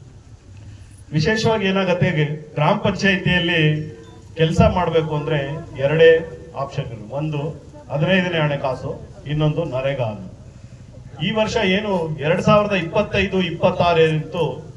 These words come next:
ಈಗ already ನಾವು ಜನವರಿ ಕೊನೆ ಹಂತದಲ್ಲಿದ್ದೀವಿ. ಫೆಬ್ರವರಿ, ಮಾರ್ಚ್ ಎರಡು ತಿಂಗಳಷ್ಟೇ ಪೆಂಡಿಂಗ್ ಇದೆ. ಇದುವರೆಗೂ ಹದಿನೈದನೇ ಹಣಕಾಸು ಒಂದು ರೂಪಾಯಿ ಕೂಡ ಬಂದಿಲ್ಲ. ಇದಕ್ಕೆ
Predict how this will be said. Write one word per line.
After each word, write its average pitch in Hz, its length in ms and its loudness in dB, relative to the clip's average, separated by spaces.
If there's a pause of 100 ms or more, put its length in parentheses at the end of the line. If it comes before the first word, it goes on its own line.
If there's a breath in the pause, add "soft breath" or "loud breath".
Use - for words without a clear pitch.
(260)
ಈಗ 147 120 -4
already 170 400 -2
ನಾವು 143 220 -2
ಜನವರಿ 151 680 0
ಕೊನೆ 139 180 -4
ಹಂತದಲ್ಲಿದ್ದೀವಿ. 143 920 -2 (380)
ಫೆಬ್ರವರಿ, 170 680 0
ಮಾರ್ಚ್ 156 480 -4
ಎರಡು 151 240 -2
ತಿಂಗಳಷ್ಟೇ - 520 -4
ಪೆಂಡಿಂಗ್ 156 360 -4
ಇದೆ. - 340 -10 (220 loud breath)
ಇದುವರೆಗೂ 175 400 -2
ಹದಿನೈದನೇ 156 600 -4
ಹಣಕಾಸು 135 540 -10 (260)
ಒಂದು 147 200 -6
ರೂಪಾಯಿ 135 320 -6
ಕೂಡ 113 180 -12
ಬಂದಿಲ್ಲ. 117 420 -8 (1000)
ಇದಕ್ಕೆ 226 360 0